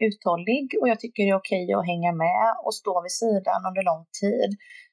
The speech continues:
Men jag vet ju att de flesta lämnar också min mottagning med tiden och mår bättre. Om än inte helt återställda alla gånger, så tillräckligt bra för att vingarna bär. Och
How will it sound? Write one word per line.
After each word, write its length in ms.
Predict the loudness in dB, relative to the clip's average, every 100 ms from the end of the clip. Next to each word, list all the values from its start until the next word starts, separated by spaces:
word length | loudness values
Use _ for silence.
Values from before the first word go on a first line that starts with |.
| _ _ 0
Men 360 | 2 2 -4
jag 120 | -2 0
vet 360 | 0 -2 -2 -4
ju 40 |
att 60 | -2
de 100 | -2
flesta 360 | -2 -4 -4 -2
lämnar 460 | 0 -2 -2 -2 -2
också 260 | -4 -8
min 120 | -6 -4
mottagning 800 | -4 -4 -2 -2 -2 -4 -4 -8 _ _ _ _
med 160 | -4 -2
tiden 460 | 0 -2 0 -2
och 160 | -2 -2
mår 220 | 0 0 0 -2
bättre. 600 | -4 _ -8 0 2 2 0
Om 100 | 0
än 200 | 2 2
inte 240 | 2 0
helt 340 | 0 0 0 -2
återställda 600 | -6 -6 -2 0 2 0
alla 240 | 2 0
gånger, 460 | 0 0 0 0 -2
så 140 | -4 -6
tillräckligt 560 | 0 0 0 -2 -4 -4
bra 200 | -4 -2
för 60 | -4
att 60 | 0
vingarna 360 | -2 0 -4
bär. 440 | -2 -2 0 -2 -4 _ _ _ -4
Och 260 | -2 0